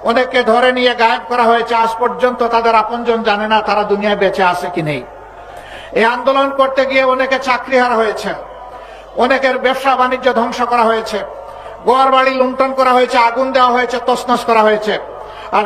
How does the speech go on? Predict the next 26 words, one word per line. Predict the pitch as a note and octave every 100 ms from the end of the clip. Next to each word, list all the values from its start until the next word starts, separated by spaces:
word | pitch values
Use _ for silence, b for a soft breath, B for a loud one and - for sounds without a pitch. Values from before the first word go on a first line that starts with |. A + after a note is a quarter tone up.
| A3
জামাতে | B3+ C#4 C4+
ইসলামীর | - C4+ C4+ B3+
নেতৃবৃন্দের | B3 B3+ C4 B3+ C4 A#3
ঘর | A3 B3
বাড়ি | A#3+ A#3+ A#3+
বুলডোজার | G3 A#3 B3 A#3 A#3 A3
দিয়ে | A3+
ভেঙে | G#3+ G#3+ G#3+ G#3
গুঁড়া | F#3+ G3+
করে | G3+ F3+
দেওয়া | E3 C#3+
হয়েছে। | C3+ B2 - - - B B B B B -
জামাতে | A3+ C4+ C4+
ইসলামীর | C4+ C4+ C4 C4+
এক | B3+ B3 C4+
থেকে | C#4 C4+
এগারো | C4 B3 C4 C4
জন | C4 B3+
শীর্ষ | A#3 C#4 -
নেতাকে | B3+ A#3 B3 B3 A#3+
খুন | A3+ B3+
করা | A#3+ A3
হয়েছে। | F#3+ E3 - D#3+ - - B B B
বিচারিক | A3 A3+ B3 C4 C4
আদালতে | A#3 A#3+ B3+ B3+ B3+
তামসা, | B3+ B3+ B3+ C4